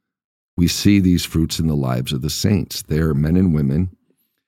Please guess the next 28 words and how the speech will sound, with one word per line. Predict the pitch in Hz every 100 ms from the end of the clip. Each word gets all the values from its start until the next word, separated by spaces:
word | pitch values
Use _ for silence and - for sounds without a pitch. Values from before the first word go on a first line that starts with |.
| _ _
who | 85 80
had | 101 95
to | 101
struggle | - - 85 90
like | 92 107 101
we | 90 73
do | 73 80 101 -
to | 76
let | 76 -
the | 104
word | 80 65
of | 64
God | 60 58 58 - _ _ -
enter | 69 - 65 50 90
deeply | - 82 - - 58 60 -
into | 73 - 67
their | 62 55
lives, | 57 50 71 - - _ _ _
to | -
not | 78 71 101 -
be | 85
rocky | 69 - - 62
ground | 58 50 53 52 64
and | 60 69
not | 90 - _
let | 82 78 _
thorns | 80 69 67 64 -
choke | - - 82 76